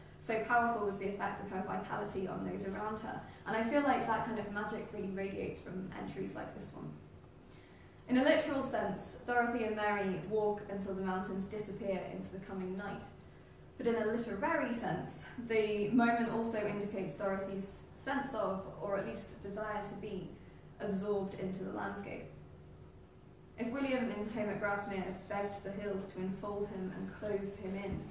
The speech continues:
Dorothy already seems to have found out how to get into their embrace. As we saw earlier with Grasmere, a fragment, Dorothy embeds herself in the landscape by walking in it,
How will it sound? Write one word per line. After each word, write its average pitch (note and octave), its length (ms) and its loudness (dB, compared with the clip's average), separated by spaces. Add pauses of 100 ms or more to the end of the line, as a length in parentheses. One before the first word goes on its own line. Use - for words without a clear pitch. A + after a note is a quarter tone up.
(400)
Dorothy D4 380 6
already B3 260 2
seems A3+ 240 -4
to A#3 80 -4
have A3+ 160 -2
found G#3 240 -2
out - 240 -2
how G#3 160 -4
to G3 120 -6
get A3+ 320 -4 (100)
into F#3+ 200 -2
their - 280 -2
embrace. - 540 -4 (960)
As A#3 100 0
we C#4+ 60 2
saw C#4 200 2
earlier A#3 480 6
with F#3+ 380 -4
Grasmere, F#3 540 0
a - 20 -8
fragment, A3+ 380 0 (440)
Dorothy B3 340 6
embeds G#3+ 360 2
herself G3 380 0
in G3 60 0
the F#3+ 60 2
landscape F#3+ 460 2
by - 80 -2
walking G#3 360 0
in F#3 100 -4
it, - 120 -6